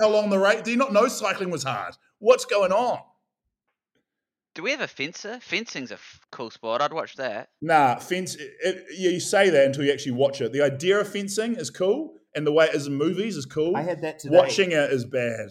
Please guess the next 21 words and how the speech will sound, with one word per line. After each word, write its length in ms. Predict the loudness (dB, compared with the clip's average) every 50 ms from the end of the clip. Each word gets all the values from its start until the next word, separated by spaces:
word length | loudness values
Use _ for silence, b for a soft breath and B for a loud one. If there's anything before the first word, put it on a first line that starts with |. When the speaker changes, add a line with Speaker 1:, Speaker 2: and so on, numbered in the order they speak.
| -14 -12
Speaker 3:
I 80 | -10
had 160 | -10 -8 -8 -8
that 160 | -10 -10 -10
today 340 | -14 -10 -8 -8 -6 -6 -8
with, 220 | -10 -12 -14 _
um, 320 | -14 -12 -12 -12 -14 -18 -20 _ _ _ _ _ _ _ _ _ _
handball. 600 | _ -12 -10 -10 -10 -10 -10 -10 -8 -8 -8 -10
In 40 | -10
my 140 | -10 -10 -10 -8
head, 140 | -8 -8 -6
I 80 | -6 -6
always 220 | -6 -8 -10 -12
thought 160 | -16 -20 -20 -18
handball 300 | -18 -18 -16 -14 -12 -12 -12
was 140 | -14 -14
awesome. 580 | -16 -16 -16 -18 -20 -20 -20 _ _ -20 -20 -20 _ _ _ _ _ _ _ _ _ _ _ _
And 80 | -14 -12
then 60 | -10 -10
watching 240 | -10 -12 -14 -18 -20
it 80 | -20
today, 560 | -20 -10 -8 -6 -4 -4 -4 -6 -8 -12 -14